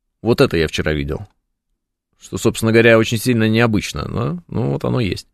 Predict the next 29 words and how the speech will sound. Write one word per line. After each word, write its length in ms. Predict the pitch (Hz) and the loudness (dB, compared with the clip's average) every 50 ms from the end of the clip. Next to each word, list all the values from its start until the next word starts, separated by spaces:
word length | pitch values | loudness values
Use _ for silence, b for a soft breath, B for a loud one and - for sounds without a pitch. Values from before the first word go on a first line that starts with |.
| B B B B B B | B B B B B B
"Искусство — 520 | - - 143 - - 226 240 185 - 185 190 | -2 -2 -2 2 4 4 4 4 4 4 4
это 320 | 185 160 175 170 185 165 | 6 4 2 2 2 2
деятельность 560 | 143 160 185 190 170 175 170 165 165 - - | 4 6 6 6 4 4 2 0 0 0 2
уважаемого 580 | 147 143 143 131 151 160 156 147 143 135 135 127 | 4 4 4 6 6 4 4 4 4 4 4 4
авторитета, 560 | 113 - - 101 98 - 135 135 131 - 87 | 4 2 -2 -4 0 2 2 2 4 2 0
которая 360 | - 82 80 - 82 85 85 | -2 -2 -2 -2 0 0 0
оценена 540 | 85 - 82 85 85 87 87 90 87 85 87 | -2 -2 -4 -4 0 2 2 4 4 4 2
и 140 | 64 - 98 | 2 0 -2
принята 400 | 92 92 95 95 104 - 120 120 | 0 0 0 2 2 4 4 4
в 80 | 131 | 4
обществе. 520 | 170 175 - - - - - - - 71 73 | 2 0 0 -2 -6 -10 -8 -8 -6 -4 -2
Она 220 | 76 80 85 85 | -2 0 0 0
не 100 | 82 85 | 0 0
обязательно 420 | 92 104 123 156 175 175 - 170 160 | 0 2 2 2 2 2 2 -2 -2
оценена 320 | - - 170 170 170 160 | -2 -2 0 0 0 2
положительно 580 | - 160 151 123 107 113 127 127 - 98 92 90 | 2 2 2 2 2 0 0 0 -2 -2 -2 0
или 140 | 87 85 | 0 0
не 80 | 82 80 | -2 -2
обязательно 340 | 78 80 82 92 87 92 90 | -2 0 0 0 0 0 -2
будет 220 | 87 98 98 - | -2 0 0 0
иметь 220 | 120 131 143 139 - | 2 2 0 0 0
цену, 280 | - 170 160 113 78 | 2 2 2 2 0
может 300 | 73 73 73 76 80 78 | -2 -4 -4 -4 -4 -4
быть 160 | 80 85 - | -4 -4 -2
и 40 | 110 | -2
бесценным", 540 | 107 127 - - - 196 202 185 - 67 - | -2 -4 -4 0 0 2 2 2 0 -4 -8
пишет 240 | - - - - - | -10 -12 -12 -8 -6
"Ленивый 260 | 104 101 80 76 73 | -4 -2 -2 -4 -4
Титан". 300 | - - - - 50 92 | -6 -8 -10 -10 -10 -10